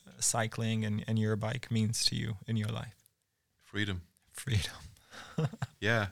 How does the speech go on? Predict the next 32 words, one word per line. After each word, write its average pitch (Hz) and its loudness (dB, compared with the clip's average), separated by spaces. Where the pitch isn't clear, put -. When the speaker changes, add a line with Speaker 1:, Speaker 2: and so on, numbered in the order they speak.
Speaker 2:
Um, 127 4
I 127 10
know 135 10
it 120 12
sounds 107 8
like 95 2
a 90 -8
corny 98 -2
kind 92 -4
of 90 -4
wor-, 95 -2
one 95 -8
word 92 -2
detail. 92 0
There's 131 8
probably 160 10
a, 131 10
a - 8
longer 117 6
story 113 10
to 92 0
it, 85 -2
right? 87 -6
So, - 0
so 95 4
while 101 2
we 95 2
had 107 4
Speaker 1:
Mm-hmm. 107 4
Speaker 2:
met, 135 4
you 98 -6
know, 87 -4